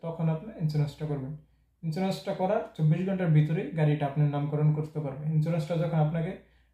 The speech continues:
কারণ সৌদি আরব ইন্স্যুরেন্স করলে, হেলথ ইন্স্যুরেন্স হোক, গাড়ির ইন্স্যুরেন্স হোক, যে কোনো ইন্স্যুরেন্স সাথে সাথে ধরে না। কিছু ইন্স্যুরেন্স দুই তিন ঘন্টা পরে ধরে, কিছু ইন্স্যুরেন্স চব্বিশ ঘন্টার ভিতরে ধরে। আবার এমন ইন্স্যুরেন্স আছে যেগুলো আটচল্লিশ ঘন্টার পরে ধরে।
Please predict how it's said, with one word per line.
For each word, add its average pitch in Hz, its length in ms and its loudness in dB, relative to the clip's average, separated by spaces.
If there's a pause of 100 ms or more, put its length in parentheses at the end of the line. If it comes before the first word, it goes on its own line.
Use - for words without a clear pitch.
(120)
কারণ 151 140 2
সৌদি 160 200 0
আরব 180 200 0
ইন্স্যুরেন্স 175 400 0
করলে, 190 400 0 (120)
হেলথ 156 200 6
ইন্স্যুরেন্স 175 480 -2
হোক, 214 120 -8 (680)
গাড়ির 160 320 6
ইন্স্যুরেন্স 165 400 -2
হোক, 226 80 -6
যে 160 200 -2
কোনো 165 160 0
ইন্স্যুরেন্স 156 360 4
সাথে 156 180 4
সাথে 151 220 0
ধরে 131 200 -4
না। 131 120 -8 (200)
কিছু 156 200 -4
ইন্স্যুরেন্স 180 420 -4
দুই 156 220 0
তিন 160 180 4
ঘন্টা 156 200 6
পরে 151 280 2
ধরে, 160 280 0 (540)
কিছু 180 180 -6
ইন্স্যুরেন্স 196 580 -4
চব্বিশ 156 260 4
ঘন্টার 170 240 0
ভিতরে 147 300 2
ধরে। 135 220 -8
আবার 147 280 -6
এমন 185 200 0
ইন্স্যুরেন্স 190 440 -4
আছে 190 220 -8
যেগুলো 156 260 -2
আটচল্লিশ 160 600 0
ঘন্টার 156 300 6
পরে 156 200 4
ধরে। 135 180 -4